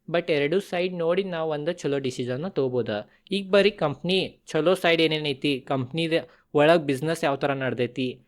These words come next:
ಬಿಸಿನೆಸ್‌ನ್ಯಾಗ ಪವರ್ ಐತೋ ಇಲ್ಲೋ ಅಂತ ಅದ್ರ ಬಗ್ಗೆ ತಿಳ್ಕೊಳ್ಳೋಣ. ನೋಡ್ರಿ ವೀಕ್ಷಕರೇ, ನಾವು ಸುಜ್ಲಾನದ ಆರ್ಡರ್ ಬುಕ್ ನೋಡ್ರ ಸುಜ್ಲಾನ್ ಆರ್ಡರ್ ಬುಕ್ ಭಾಳ ಸ್ಟ್ರಾಂಗ್ ಐತ್ರಿ. ನೋಡ್ಬೋದು ನೀವು ಸುಜ್ಲಾನ್ ಮ್ಯಾಗ ಈಗ ಆರ್ಡರ್ ಎಷ್ಟ್ ಐತಂತಂದ್ರೆ ಕಂಪ್ನಿದಾಗ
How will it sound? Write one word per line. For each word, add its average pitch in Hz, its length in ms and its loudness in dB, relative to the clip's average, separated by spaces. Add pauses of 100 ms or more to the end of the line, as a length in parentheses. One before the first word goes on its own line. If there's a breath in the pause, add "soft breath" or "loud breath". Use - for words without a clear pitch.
(140)
ಬಿಸಿನೆಸ್‌ನ್ಯಾಗ 147 680 -2
ಪವರ್ 143 320 2
ಐತೋ 135 220 0
ಇಲ್ಲೋ 123 220 0
ಅಂತ 165 180 -6
ಅದ್ರ 139 160 -2
ಬಗ್ಗೆ 117 220 -2
ತಿಳ್ಕೊಳ್ಳೋಣ. 104 560 -6 (380)
ನೋಡ್ರಿ 214 280 8
ವೀಕ್ಷಕರೇ, 196 520 6
ನಾವು 160 340 8
ಸುಜ್ಲಾನದ 156 800 2 (200)
ಆರ್ಡರ್ 127 280 4
ಬುಕ್ 170 300 -2
ನೋಡ್ರ 135 380 4
ಸುಜ್ಲಾನ್ 151 520 2
ಆರ್ಡರ್ 147 320 0
ಬುಕ್ 143 320 -2
ಭಾಳ 135 300 0
ಸ್ಟ್ರಾಂಗ್ 127 360 0
ಐತ್ರಿ. 117 460 -2 (420)
ನೋಡ್ಬೋದು 196 400 6
ನೀವು 170 300 0
ಸುಜ್ಲಾನ್ 151 500 2
ಮ್ಯಾಗ 147 280 -2
ಈಗ 120 160 -2
ಆರ್ಡರ್ 143 380 4
ಎಷ್ಟ್ 151 260 0
ಐತಂತಂದ್ರೆ 131 540 -2
ಕಂಪ್ನಿದಾಗ 147 640 0